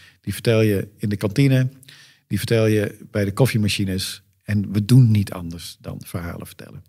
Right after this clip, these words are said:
Nog steeds. Als jij wil weten hoe je je moet gedragen in een organisatie,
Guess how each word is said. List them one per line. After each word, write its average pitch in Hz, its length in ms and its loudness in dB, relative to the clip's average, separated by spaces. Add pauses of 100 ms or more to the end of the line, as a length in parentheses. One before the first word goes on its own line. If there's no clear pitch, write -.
(160)
Nog 107 160 -2
steeds. - 460 -4 (520)
Als 113 120 2
jij 156 160 8
wil 143 120 6
weten 135 260 6
hoe 127 80 6
je 127 60 8
je 117 80 4
moet 120 140 2
gedragen 120 420 2
in 117 120 2
een 110 80 0
organisatie, 107 840 -2